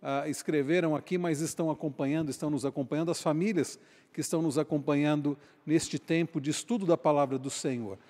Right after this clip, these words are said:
Queridos, lembrando que a nossa Bíblia, edição comemorativa, a Bíblia edição comemorativa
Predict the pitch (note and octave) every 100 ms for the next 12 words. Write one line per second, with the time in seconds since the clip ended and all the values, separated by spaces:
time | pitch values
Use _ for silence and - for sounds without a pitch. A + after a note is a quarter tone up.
0 | - - _ G#3+ A#3+ G#3+ G3+ G#3 F#3 G#3+
1 | A3 A3+ - A3+ G#3+ G3 F#3+ G3 - F#3
2 | C#3 F3+ A3 E3 C#3+ A#2+ F3+ F3 F3 -
3 | G3+ G#3 - A#3 G#3+ F#3 F3 - - F#3
4 | G3 G#3 G3+ - - _ B2 C3 F#3 E3+
5 | F3 D#3 D3+ F#3+ F#3+ F3 D#3+ D#3+ C#3 -
6 | - F#3 F#3 E3+